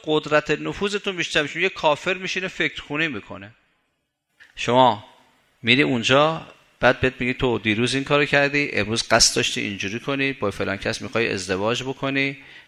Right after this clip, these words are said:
نمی‌دونم فلان سفر رو می‌خوای بری." تو میگی: "آه، اه، اه، اه، این، این از اولیای خداست."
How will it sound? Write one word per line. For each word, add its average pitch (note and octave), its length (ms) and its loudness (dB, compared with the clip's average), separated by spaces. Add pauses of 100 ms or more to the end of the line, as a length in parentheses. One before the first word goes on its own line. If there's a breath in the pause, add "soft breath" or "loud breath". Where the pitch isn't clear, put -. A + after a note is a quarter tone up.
(100)
نمی‌دونم A#2 320 0
فلان G#2 280 2
سفر G#2 360 0
رو C#3+ 80 -2
می‌خوای C#3+ 260 -4
بری." C#3 260 -2 (300 loud breath)
تو E3 80 -10
میگی: E3+ 120 -4
"آه، F3+ 240 -4
اه، E3 80 -6
اه، - 60 -
اه، D3+ 440 -6
این، F#3 220 -4 (600 loud breath)
این F3 140 -2
از E3+ 120 -2
اولیای D#3 400 0
خداست." F3 600 -2